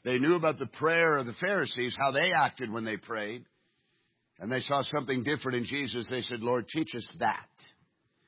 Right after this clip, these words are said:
That's what we wanna know. That's what we wanna learn.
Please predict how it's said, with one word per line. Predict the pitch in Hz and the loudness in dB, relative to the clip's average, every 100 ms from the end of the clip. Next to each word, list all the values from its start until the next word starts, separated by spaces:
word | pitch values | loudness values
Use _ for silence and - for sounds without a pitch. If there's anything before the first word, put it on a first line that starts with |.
| _ | _
That's | 175 156 170 - 139 | 6 8 8 4 -4
what | 131 | -4
we | 127 | -4
wanna | 117 123 113 | -4 -4 -4
know. | 113 107 92 - - - | -4 -4 -6 -12 -20 4
That's | 165 180 - 151 | 6 6 4 2
what | 156 127 | 2 2
we | 135 | 0
wanna | 127 117 | 0 0
learn. | 117 117 107 | 2 2 0